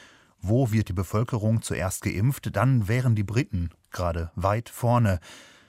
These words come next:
Wenn doch nur die Gespräche über die zukünftigen Beziehungen zwischen Großbritannien und der E U ebenso schnelle Fortschritte machen würden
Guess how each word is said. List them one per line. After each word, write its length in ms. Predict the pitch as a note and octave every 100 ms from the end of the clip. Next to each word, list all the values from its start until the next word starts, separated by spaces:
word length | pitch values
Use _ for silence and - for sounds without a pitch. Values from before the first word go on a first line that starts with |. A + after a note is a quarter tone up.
| _ _ _ _
Wenn 200 | E2 G2
doch 160 | G#2+ G#2+
nur 140 | G#2
die 80 | G2+
Gespräche 520 | G#2 - G2+ F#2 -
über 180 | G2+ G2+
die 120 | G2+
zukünftigen 680 | - G#2+ A#2 G#2 - G2+ G2+
Beziehungen 600 | G#2 - A#2+ A#2 A#2 A#2
zwischen 320 | - G#2+ A#2
Großbritannien 720 | G#2+ G#2+ - A2+ G#2+ A2 G#2+
und 180 | G#2+ G#2
der 140 | G#2+ G2
E 100 | G#2+
U 280 | - G#2+ A2 - _ -
ebenso 380 | C#3+ D#3 G#2+ G2+
schnelle 300 | - G#2 G2
Fortschritte 480 | - G#2 - G#2
machen 340 | A2 G#2+ A2 G#2
würden 360 | G#2 A2+ B2+